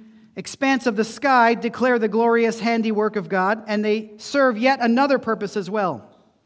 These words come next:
Scripture has still more to say about the purpose of the sun and the moon and the stars. Listen to King David write in Psalm eight.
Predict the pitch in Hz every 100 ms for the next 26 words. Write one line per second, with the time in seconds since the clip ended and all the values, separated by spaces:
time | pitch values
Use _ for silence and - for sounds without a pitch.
0 | _ _ - - 139 165 151 175 - 214
1 | 202 202 302 320 262 - 202 151 - -
2 | 190 208 190 202 214 185 175 156 - 208
3 | 185 170 165 180 175 165 156 175 147 123
4 | 117 - - - - 254 254 226 233 233
5 | 202 208 190 170 190 180 170 - 170 160
6 | 156 160 143 127 -